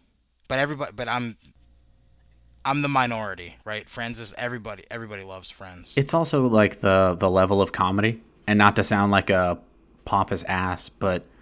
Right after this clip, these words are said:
Speaker 2: I think Frasier is a more, like, intellectual kind of a com-,
Speaker 1: <laughs> I don't
Speaker 2: comedic
Speaker 1: know.
Speaker 2: humor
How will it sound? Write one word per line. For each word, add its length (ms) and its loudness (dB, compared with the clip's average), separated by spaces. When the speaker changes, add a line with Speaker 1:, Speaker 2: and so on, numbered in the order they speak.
Speaker 2:
I 20 0
think 180 0
Frasier 480 4
is 140 2
a 180 4
more, 380 0
like, 240 -2
intellectual 720 0
kind 240 -2
of 80 -2
a 360 4
com-, 280 -2
Speaker 1:
<laughs> 20 -12
I 0 -
don't 120 -18
Speaker 2:
comedic 360 4
Speaker 1:
know. 60 -4
Speaker 2:
humor 280 2